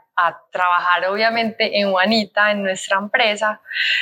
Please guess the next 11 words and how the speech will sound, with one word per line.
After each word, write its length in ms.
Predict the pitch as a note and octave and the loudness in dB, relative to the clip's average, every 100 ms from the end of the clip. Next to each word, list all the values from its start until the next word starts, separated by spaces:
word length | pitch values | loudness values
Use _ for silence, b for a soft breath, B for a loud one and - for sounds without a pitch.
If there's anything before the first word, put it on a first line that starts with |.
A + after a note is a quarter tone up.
| B - - | B -8 -4
eh, 520 | G#3 G3 G3 F#3+ - | 0 2 2 0 -2
y 140 | A3 | 0
empezó, 1000 | G#3 G3 G#3+ G3 G#3 G3+ F#3+ F#3 F#3 F#3 - | 0 0 -2 0 0 0 2 2 2 0 0
y 100 | G#3+ | -2
empezó 680 | F#3+ G#3 G3 G3+ F#3+ F#3+ - | -2 -2 0 0 0 0 0
a, 560 | G#3 G#3 A3 A3 A3 - | 0 2 0 -2 -10 0
a 140 | G#3+ | 0
desarrollarse 1120 | G3 F#3 F3+ F#3 F3 F3+ E3+ - G3+ G3 - _ | 2 0 0 -2 0 -2 -2 0 0 0 -6 _
y 180 | G3+ G3 | -6 -2
a 240 | F3 E3+ - | 0 0 -2
fortalecerse 920 | G3+ G3 G#3+ G#3+ A3+ A3+ G3+ G#3+ A3 | -4 -2 -2 0 0 0 0 -4 -4